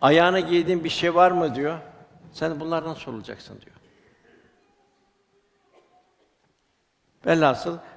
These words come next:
Cenab-ı Hak "Şükreden kullarım azdır." buyuruyor. De-, demek ki ilk ayet Fatiha, "Elhamdülillahi Rabbil Alemin." Her rekatta tekrarlıyoruz. Demek ki Cenab-ı Hak hep kul hamdü sena halinde olacak. Teşekkür halinde olacak.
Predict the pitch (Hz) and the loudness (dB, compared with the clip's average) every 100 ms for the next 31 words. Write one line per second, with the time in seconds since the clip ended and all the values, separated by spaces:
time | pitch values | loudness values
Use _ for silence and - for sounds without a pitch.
0 | - - 143 143 139 143 - 165 151 127 | -8 0 2 2 0 -2 -6 -6 -4 -2
1 | 131 123 123 131 151 123 127 110 113 87 | -4 -6 -6 -4 -4 -4 -6 -8 -12 -10
2 | 92 87 98 - _ _ _ _ _ _ | -12 -14 -16 -20 _ _ _ _ _ _
3 | _ _ _ _ _ 185 170 151 143 135 | _ _ _ _ _ -8 -2 -2 -2 -6
4 | 147 135 - - - 180 180 - 147 165 | -6 -6 -8 -20 2 2 4 4 4 4
5 | 175 139 147 160 160 151 143 165 147 143 | 0 0 2 0 2 2 4 0 2 2
6 | 143 135 139 135 135 127 120 123 170 147 | 2 0 -2 0 0 0 -4 2 2 2
7 | 143 139 - 135 135 123 131 127 135 175 | -4 -4 -6 -8 -8 -6 -2 -2 -2 -4
8 | 185 - - - - - - 147 147 117 | -6 -8 -16 -20 -20 -6 0 0 0 -2
9 | 151 143 139 127 135 - 180 180 - - | 2 2 2 0 -2 2 2 0 -8 -18
10 | - 170 180 139 151 135 127 139 135 110 | -2 0 0 0 0 -2 -6 -4 -4 -4
11 | 110 101 101 90 - - - _ _ _ | -6 -8 -12 -14 -16 -20 -20 _ _ _
12 | - - 143 - 139 151 120 127 110 104 | -20 -4 -2 -2 -6 -4 0 0 -2 -6
13 | 98 90 85 - | -8 -10 -12 -18